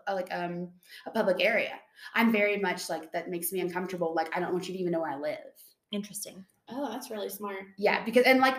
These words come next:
Speaker 1: just, just in general, any kind in life, like, when I'm ready to go, I'm ready to go.
Speaker 3: Same.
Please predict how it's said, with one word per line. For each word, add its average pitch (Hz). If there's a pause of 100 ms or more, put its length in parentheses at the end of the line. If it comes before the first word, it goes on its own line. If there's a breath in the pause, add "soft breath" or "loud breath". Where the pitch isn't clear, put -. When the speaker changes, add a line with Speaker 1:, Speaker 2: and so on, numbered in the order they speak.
(160)
Speaker 1:
just, 294
just 339
in 269
general, 208
any 226
kind 202
in 175
life, 175
like, 180
when 190
I'm 226
ready 320
to 202
go, 190
I'm 202
ready 202
to 147
go. 139 (200)
Speaker 3:
Same. 196